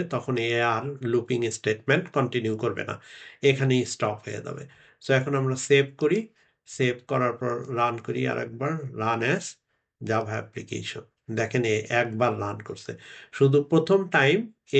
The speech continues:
এটা চেক করছে, চেক করে এটা প্রিন্ট করছে, করার পর যখন কন্ডিশন চেক করতে গেছে, কন্ডিশন দেখছে ফলস, then এ আর কন্টিনিউ করেনি। So এটাই হলো, আহ, Java প্রোগ্রামিং এ while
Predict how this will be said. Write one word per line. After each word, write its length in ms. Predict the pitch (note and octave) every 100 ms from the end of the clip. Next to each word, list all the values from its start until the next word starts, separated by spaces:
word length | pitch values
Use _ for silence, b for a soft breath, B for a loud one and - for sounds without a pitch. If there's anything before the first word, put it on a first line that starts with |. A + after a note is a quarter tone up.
| C3
এটা 140 | C3 C3
চেক 160 | D3 C#3+ -
করছে, 340 | C#3+ C#3 - C#3+ D#3 - _ _ _ _ _
চেক 160 | C3+ B2+
করে 160 | - B2+
এটা 140 | B2 B2+ -
প্রিন্ট 220 | C3 C3 C#3
করছে, 300 | D3 C#3 - C#3+ C#3+
করার 220 | B2+ B2 -
পর 80 | A#2 A2+
যখন 200 | A2+ A#2+ A2+
কন্ডিশন 380 | A#2+ C3+ C#3 D3+ C#3+
চেক 120 | C#3+ -
করতে 200 | A2+ A2+ A2
গেছে, 240 | - D#3+ A3 B B B B B
কন্ডিশন 360 | C3 B2+ C3 D3 C#3+
দেখছে 220 | B2+ - A#2+ -
ফলস, 280 | A#2+ D#3+ E3+ B2 A2
then 160 | A2+ A2 A2+
এ 20 | G#2
আর 80 | G#2 G#2
কন্টিনিউ 380 | G#2 G2 G2 F#2+ G#2 -
করেনি। 320 | - - - _ _ B B B -
So 80 | C3+ C3 -
এটাই 260 | C#3+ F3 F3 C#3
হলো, 220 | B2+ D3 A3 _ _ _ A#2+
আহ, 280 | C3 A#2+ A2+ A2+
Java 280 | A#2 A#2+ B2+ B2
প্রোগ্রামিং 480 | A2 A2+ A2 G#2+ B2
এ 20 | F3+ E3+ A2+
while 300 | A2 A2